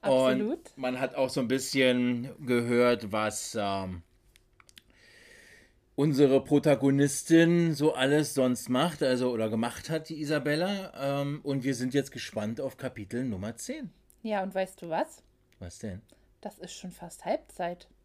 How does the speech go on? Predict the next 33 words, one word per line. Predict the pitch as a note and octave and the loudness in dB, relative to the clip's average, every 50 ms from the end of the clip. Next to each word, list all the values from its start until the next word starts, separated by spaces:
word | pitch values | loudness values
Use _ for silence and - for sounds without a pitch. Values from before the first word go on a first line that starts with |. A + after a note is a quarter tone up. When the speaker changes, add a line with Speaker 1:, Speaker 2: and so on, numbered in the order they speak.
| _ _ _ _ _ _ _ | _ _ _ _ _ _ _
Speaker 2:
was | - G#3 - | -8 -8 -8
die | - G#3 | -10 -12
Kapitel | - - G3 G3+ - G3+ - G3+ F#3+ E3 | -8 -8 -8 -8 -10 -12 -10 -8 -8 -8
angeht. | - - F#3 F#3 F3+ F3+ F3 F3 - | -8 -10 -10 -10 -10 -10 -10 -10 -10
Speaker 1:
Wir | G2 F2+ F2 | -10 -10 -10
haben | F#2 F#2 | -10 -12
zweiundzwanzig | - - - F#2+ G2 G2+ F#2+ - G#2+ G2+ G2 F#2 | -12 -12 -10 -8 -8 -8 -8 -8 -10 -10 -10 -10
Kapitel | - - G2+ - A#2 G#2+ A#2+ G#2+ | -12 -14 -12 -10 -10 -10 -8 -8
normalerweise | G2 F#2 F#2+ F#2+ G2 F#2+ F#2 F#2+ F#2 - | -8 -8 -8 -10 -10 -10 -10 -10 -12 -12
bis | F#2 F2+ G2+ - | -14 -14 -14 -14
Buchende. | - - G#2+ G2 - - A2+ A2+ C3 D#3+ E3+ _ _ | -12 -12 -12 -12 -12 -12 -12 -12 -12 -14 -16 _ _
Speaker 2:
Dreiundzwanzig | - G3 F#3+ F#3+ A3 C4+ C4 C4 - - F3+ F3+ F#3 - - F#3+ F3 | -10 -6 -4 -4 -2 -4 -4 -8 -12 -16 -16 -16 -16 -16 -16 -18 -16
sind | - - F#3 F#3 | -12 -10 -8 -6
es. | |
Speaker 1:
Dreiundzwanzig. | A2 A#2+ - B2 A#2+ - - A2 A2+ A#2 A#2+ A#2 - - - E2 - - | -6 -6 -6 -6 -8 -8 -10 -10 -10 -12 -14 -16 -18 -20 -20 -20 -16 -10
Speaker 2:
Ja, | E4 D#4 C4 D4+ - | -6 -6 -4 -4 -4
also | - E3+ F3+ - - F#3+ | -6 -8 -8 -10 -10 -8
wir | G3 F#3+ F#3 | -8 -8 -8
sind | F#3 F#3+ G3+ A#3 B3+ - - - | -8 -6 -6 -6 -6 -6 -10 -18
schon | - - - D4 C#4+ C#4+ C4+ | -16 -10 -8 -8 -6 -6 -6
wirklich | D4 D4 - - D#4+ D#4+ | -8 -8 -8 -10 -12 -12
fast | - - G4 - - - - | -12 -12 -12 -12 -14 -16 -16
in | F#4 | -14
der | F4+ F4+ F4+ F#4 F#4 F#4 F#4 | -12 -10 -8 -8 -8 -8 -8
Mitte | G4+ G4 - G4+ E4 E4+ G4+ | -10 -10 -8 -8 -8 -8 -8
angelangt. | G4+ D#4 B3+ A#3 G#3 G3 G3+ G3+ G#3 - _ _ _ _ _ _ _ _ _ _ _ _ _ _ _ _ _ | -6 -6 -4 -4 -4 -4 -6 -8 -12 -16 _ _ _ _ _ _ _ _ _ _ _ _ _ _ _ _ _
Speaker 1:
Sehr | _ - F2+ F2 | _ -14 -14 -12
schön. | - - A#2 C3 D3+ D3 - _ _ _ | -8 -6 -6 -6 -6 -8 -14 _ _ _
Damit | - A#2 G2+ A2 A2 | -10 -6 -4 -4 -4
machen | A#2 A#2 A#2 B2 A#2+ | -4 -4 -4 -4 -4
wir | A2 G#2+ | -4 -2
weiter. | A2 A#2 - - F#3+ G#3 G#3 - _ _ _ _ _ _ _ - - - - - - _ _ _ - | -2 -4 -4 -4 -6 -8 -8 -10 _ _ _ _ _ _ _ -20 -20 -20 -20 -20 -20 _ _ _ -8
Wir | A2 A#2 A#2+ A#2+ A#2+ A#2+ A#2 A#2 A#2 | -4 0 2 2 2 2 0 -2 -4